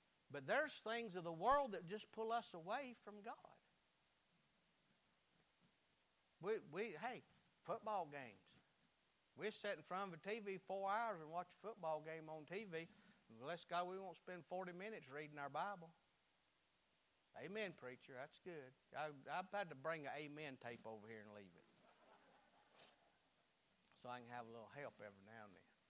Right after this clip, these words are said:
But we, you know I'm telling the truth this morning. Worldliness is not just, just wickedness out there. It's just things that keep us from God. And it happens to all of us.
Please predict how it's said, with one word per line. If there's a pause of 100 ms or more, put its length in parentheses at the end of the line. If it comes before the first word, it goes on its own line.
(920)
But
we,
you
know
I'm
telling
the
truth
this
morning. (880)
Worldliness
is
not
just, (160)
just (160)
wickedness
out
there. (480)
It's
just
things
that
keep
us
from
God. (1300)
And
it
happens
to
all
of
us.